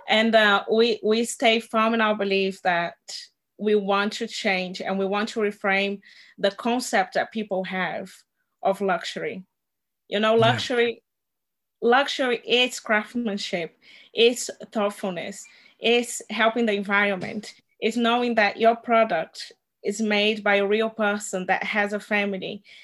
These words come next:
Speaker 1: and is earning a living wage, and you're helping others, you know, you're donating food, you are helping, uh, in our case, we train psychologists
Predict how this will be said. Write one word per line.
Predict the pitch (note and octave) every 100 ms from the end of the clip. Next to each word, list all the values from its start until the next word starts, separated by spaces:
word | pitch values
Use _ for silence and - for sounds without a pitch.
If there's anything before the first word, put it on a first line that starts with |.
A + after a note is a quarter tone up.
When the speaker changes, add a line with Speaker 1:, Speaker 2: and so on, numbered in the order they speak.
| - -
Speaker 1:
and | G3
is | G3+ G3
earning | G#3+ A3+ A3
a | G#3
living | G3+ G3 F#3+
wage, | F#3 F3+ E3+ - - - - _ _
and | F#3+ F#3+ G3
you're | G#3+ G#3
helping | G3 A3 A#3 A#3 G#3+
others, | G3+ G#3 D#3+ B2+ F#3 F#3+
you | F#3
know, | F#3+ G3+
you're | G3+ G3
donating | G3 G#3+ G#3 G3 F#3
food, | F#3 - A#3 A3 G3 -
you | G3 F#3 -
are | F3+ F3 F3 F3+ _ _ _ _
helping, | - G#3+ G#3+ G#3+ A3 G3+ G3 -
uh, | F#3 F3+ -
in | G3 F#3+
our | F#3
case, | F#3+ B3 A#3 G#3 G3+
we |
train | G3+ A3 G3 G3+
psychologists | G3 F3+ - A3 G#3 G3 F3 F#3 -